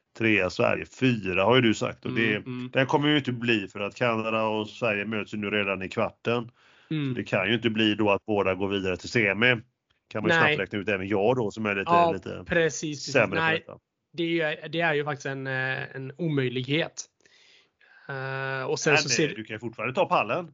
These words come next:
Speaker 1: Pallen kan du väl ta fortfarande, tror jag.
Speaker 2: Det
Speaker 1: Om
Speaker 2: ser ju
Speaker 1: jag
Speaker 2: ut,
Speaker 1: har
Speaker 2: det ser ju
Speaker 1: sett
Speaker 2: faktiskt
Speaker 1: rätt.
Speaker 2: ut som att, eh, det trädet har gått med, Emil. Eh, det ser
Speaker 1: Jaha,
Speaker 2: ju ut,
Speaker 1: okej.
Speaker 2: det ser ju ut som att, eh, vinnaren, eh, mellan, eh, Finland och Schweiz går till en semifinal, eh, mot,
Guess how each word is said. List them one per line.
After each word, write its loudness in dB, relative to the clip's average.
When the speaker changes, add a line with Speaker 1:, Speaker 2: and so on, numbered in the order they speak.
Speaker 1:
Pallen -2
kan -4
du -2
väl -2
ta 0
fortfarande, -4
tror -6
jag. -10
Speaker 2:
Det -2
Speaker 1:
Om 4
Speaker 2:
ser 0
ju 4
Speaker 1:
jag 4
Speaker 2:
ut, -2
Speaker 1:
har -2
Speaker 2:
det 0
ser -2
ju 0
Speaker 1:
sett 0
Speaker 2:
faktiskt 0
Speaker 1:
rätt. -6
Speaker 2:
ut -2
som -8
att, -4
eh, -2
det -2
trädet 0
har -4
gått -4
med, 2
Emil. -2
Eh, -8
det -6
ser 2
Speaker 1:
Jaha, 6
Speaker 2:
ju 6
ut, -4
Speaker 1:
okej. -6
Speaker 2:
det -10
ser 0
ju 4
ut 0
som -4
att, -2
eh, 4
vinnaren, 2
eh, -2
mellan, 0
eh, -2
Finland 0
och -2
Schweiz 0
går 4
till -6
en 0
semifinal, 2
eh, -2
mot, -4